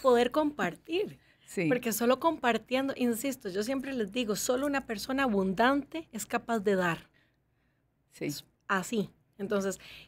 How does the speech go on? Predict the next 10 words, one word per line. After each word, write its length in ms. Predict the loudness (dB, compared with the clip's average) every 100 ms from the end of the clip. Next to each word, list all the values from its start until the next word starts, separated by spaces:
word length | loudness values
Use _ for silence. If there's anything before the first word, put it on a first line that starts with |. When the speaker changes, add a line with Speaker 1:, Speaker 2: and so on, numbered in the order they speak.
| _ _
Speaker 1:
¿qué 340 | 4 6 6 2
empieza 500 | 0 -2 0 0 -2
a 60 |
suceder 480 | -2 -4 0 2 2
cuando 220 | -2 -4
empiezo 280 | -2 -4 -4
a 60 | -4
compartir 580 | -4 -2 -4 -2 -2
las 220 | 0 -4 -4
cosas? 560 | 4 4 2 -10 -16